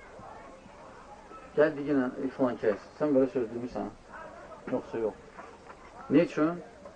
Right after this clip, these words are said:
Çünki belə məsələ fitnənin qapısı, qabağını alır. Həm də fitnəkarların. Əgər biz dəqiqləşdirməsək, tələssək,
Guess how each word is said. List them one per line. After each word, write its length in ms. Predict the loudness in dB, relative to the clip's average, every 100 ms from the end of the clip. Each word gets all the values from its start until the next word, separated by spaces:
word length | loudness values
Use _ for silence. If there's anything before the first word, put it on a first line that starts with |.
| -18 -20 -20 -20 -20 -20
Çünki 240 | -12 -6 4
belə 200 | 6 6
məsələ 360 | 2 2 4 4 4
fitnənin 460 | -4 -8 0 0 2
qapısı, 340 | 0 -2 -4
qabağını 340 | 0 2 2
alır. 240 | 0 -4 -10 -14 -14 -14 -18 -8
Həm 180 | 2 2
də 60 | 2
fitnəkarların. 760 | -2 -2 0 2 4 4 0 -8 -18 -16 -18 -20 -20 -20 -4
Əgər 200 | 4 4
biz 140 | 6 6
dəqiqləşdirməsək, 960 | 6 4 2 2 2 4 4 4 -2 -18 -20 -20 -20 -20 -20 -16 -14 -14 -14 -16 -16 -14 -14 -16 -16 -20 -20 -20 -18 -16 -14 -14 -14 -16 -16 -16 -14 4
tələssək, 640 | 6 6 4 6 6 4